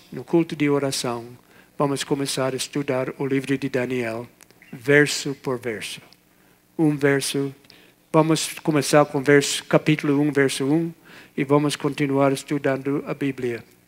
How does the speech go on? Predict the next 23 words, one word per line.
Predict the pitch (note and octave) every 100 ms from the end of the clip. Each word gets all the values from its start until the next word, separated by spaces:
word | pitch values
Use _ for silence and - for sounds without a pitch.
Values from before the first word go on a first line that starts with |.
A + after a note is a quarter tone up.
| - _ _ _ -
E | D3+
vamos | D#3+ E3
chegar | - E3 E3+ E3
onde | E3 F3 F#3
dar, | E3 B2+ C3
e | C3+
depois | - C#3+ D#3 D3+ C#3+
na |
próxima | C3+ D3+ D3+ - D3
quarta-feira | D3+ D3 D3+ D3+ D3+
será, | - D3 D3 D3+ - _ - D3 -
vamos | D3+ C#3+
continuar. | - C#3+ D3 C#3 C3+ C3 - G2+ - _ _ _ _ _ _ _ _ _ _ _
Eu | - F#3+
não | F3+ F3+
usei | D#3+ D3+ D3
projeções, | D3 C3+ A#2+ - D3+ E3+ F3+ E3+ - - _ _ _ _ _ _ _ _ _
eu | - E3+
não | E3+ D#3+ D#3 D#3 D3+ D#3+ _ -
ofereci | D#3+ D3 D#3 C#3+ - D3 C#3
bolachas | C3+ B2+ C3+ C#3 - C#3+
e | C3
sorvete, | - A#2 B2+ C3+ -